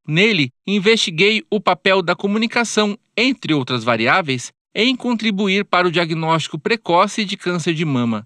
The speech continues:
Um dos achados que tive com esse estudo foi identificar que o risco de câncer de mama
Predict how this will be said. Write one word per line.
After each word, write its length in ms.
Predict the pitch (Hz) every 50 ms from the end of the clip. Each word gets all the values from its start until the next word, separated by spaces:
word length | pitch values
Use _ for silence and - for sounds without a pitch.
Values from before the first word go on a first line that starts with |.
| _ _ _ _ _
Um 180 | 190 233 285 311
dos 160 | 262 262 220
achados 560 | 220 202 190 - - 190 185 185 170 165 147
que 160 | - - 185
tive 380 | 151 - - 190 180 151 165 165
com 200 | - - 160 160
esse 220 | 175 185 175 -
estudo 460 | 160 143 - - 190 214 233 180 147 139
foi 400 | - - 190 196 190 185 170 170
identificar 720 | 196 165 214 220 214 - - 214 - - 190 185 185 185
que 140 | - - 196
o 80 | 180
risco 440 | 156 139 170 233 311 - - - 233
de 140 | 180 - 165
câncer 360 | - - 185 185 160 - 180
de 120 | 156 151 165
mama 360 | 160 156 151 151 151 135